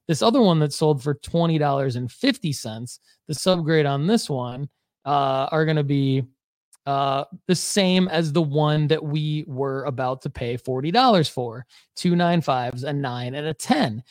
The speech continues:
But this one only sold for twenty dollars and fifty cents. So now, as we make our best offer for this one over here, again, for the forty dollars, we can say, "Well, the last one sold for about twenty,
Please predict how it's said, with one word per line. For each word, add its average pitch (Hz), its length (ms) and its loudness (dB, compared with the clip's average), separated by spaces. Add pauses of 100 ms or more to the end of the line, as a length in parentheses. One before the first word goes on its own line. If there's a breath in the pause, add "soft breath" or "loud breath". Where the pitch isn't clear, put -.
(140 soft breath)
But 147 140 2
this 247 180 2
one 247 140 4
only 170 220 6
sold 131 420 -4
for 156 100 -4
twenty 165 480 0
dollars 131 520 -2
and 135 200 -6
fifty 143 340 -4
cents. 127 420 -4
So 151 100 -2
now, 165 480 2 (280 soft breath)
as 156 140 4
we 165 140 6
make 165 240 4
our 151 100 6
best 139 360 0
offer 135 520 0 (260)
for 160 120 2
this 156 240 2
one 147 180 -2
over 131 220 -4
here, 180 400 2
again, 135 480 -4 (360)
for 160 100 4
the 139 100 2
forty 147 420 2
dollars, 131 680 4 (340)
we 160 160 2
can 160 180 4
say, 135 420 -2 (120)
"Well, 151 340 4
the 147 140 0
last 175 400 2
one 147 240 -2
sold 139 380 -2
for 139 100 0
about 123 300 -2
twenty, 127 600 4